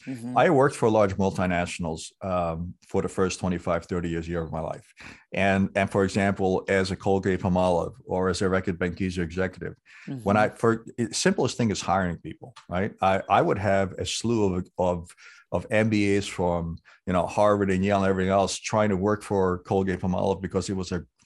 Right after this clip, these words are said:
Speaker 2: very strong and great brand. People
Speaker 1: Oh,
Speaker 2: recognize the
Speaker 1: absolutely.
Speaker 2: brand. People say, "Hey, this is a great marketing company. I wanna work for them." Then, uh, I went off, and two thousand and five, I opened my own business. And,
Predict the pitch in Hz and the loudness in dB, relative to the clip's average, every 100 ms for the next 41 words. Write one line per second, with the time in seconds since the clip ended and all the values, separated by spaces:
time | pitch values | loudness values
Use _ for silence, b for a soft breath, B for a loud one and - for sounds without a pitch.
0 | - 95 98 101 98 92 - 95 90 90 | -10 -2 0 0 0 -4 -8 -6 -4 -2
1 | 90 - 85 82 85 87 85 - 85 85 | -4 -6 -8 -8 -6 -6 -8 -8 -8 -8
2 | - 110 101 101 110 95 90 - 147 104 | -6 -2 2 2 2 0 0 0 2 4
3 | 107 104 107 B B B B 101 98 95 | 4 2 0 B B B B 0 0 0
4 | 104 117 101 110 98 92 95 90 92 90 | 0 0 0 -2 -2 0 0 0 -2 -2
5 | 87 80 107 98 95 95 90 90 90 87 | -4 -2 -2 0 0 0 0 -2 -4 -6
6 | 85 87 - b b b - 117 156 135 | -8 -10 -14 b b b -2 4 6 6
7 | 127 135 143 - 104 98 95 104 117 113 | 4 0 -2 -2 2 2 2 2 4 4
8 | 107 95 101 - - 101 95 95 92 110 | 4 4 2 -2 -10 -4 -2 -2 -2 -4
9 | 107 104 101 104 95 90 - 113 101 92 | 0 2 2 2 -2 -2 0 2 4 2
10 | 92 95 - 98 95 92 92 90 87 87 | -2 -4 -4 -2 -2 -2 -2 -2 -4 -6
11 | - - - _ _ _ b b b b | -10 -16 -20 _ _ _ b b b b
12 | b _ _ _ 98 127 | b _ _ _ -12 -10